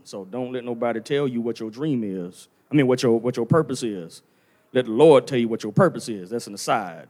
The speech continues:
okay? Now, Joseph does a wonderful job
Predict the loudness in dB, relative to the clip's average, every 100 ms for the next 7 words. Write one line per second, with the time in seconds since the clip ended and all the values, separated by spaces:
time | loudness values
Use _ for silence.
0 | -18 -14 -14 -14 _ _ _ _ -2 2
1 | 4 4 2 -2 -6 _ _ _ _ _
2 | _ _ _ _ _ _ _ _ _ _
3 | 4 6 6 4 0 2 2 2 0 2
4 | 2 2 0 0 2 2 2 0 -6